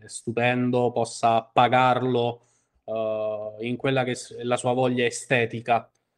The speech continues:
ma possa poi anche risolvere a tutti gli effetti quella frustrazione che sta vivendo in quel momento.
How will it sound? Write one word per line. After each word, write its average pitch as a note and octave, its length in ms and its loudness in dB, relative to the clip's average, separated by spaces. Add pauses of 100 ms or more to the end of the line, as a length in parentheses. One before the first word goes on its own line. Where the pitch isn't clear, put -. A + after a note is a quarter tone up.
(180)
ma C3 140 4
possa E3+ 360 4
poi D3 240 6
anche C#3 800 -2 (480)
risolvere D#3+ 1040 0
a C3 100 0
tutti D#3+ 320 -10
gli D#3 80 -6
effetti C#3 400 -6
quella B2+ 220 0
frustrazione C3 680 -12
che C3 80 -12
sta B2+ 180 -6
vivendo A#2 320 -10
in A2+ 80 -14
quel A#2 160 -12
momento. A2+ 500 -6